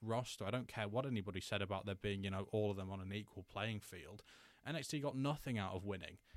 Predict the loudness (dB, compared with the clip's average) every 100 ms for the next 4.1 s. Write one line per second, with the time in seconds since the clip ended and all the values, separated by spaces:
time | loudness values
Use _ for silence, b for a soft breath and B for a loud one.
0 | b -4 0 2 4 4 2 4 6 6
1 | 0 0 -2 -2 -6 -8 0 2 2 0
2 | -2 -2 -2 2 4 6 4 -4 -10 b
3 | b _ _ _ -12 2 6 6 4 -2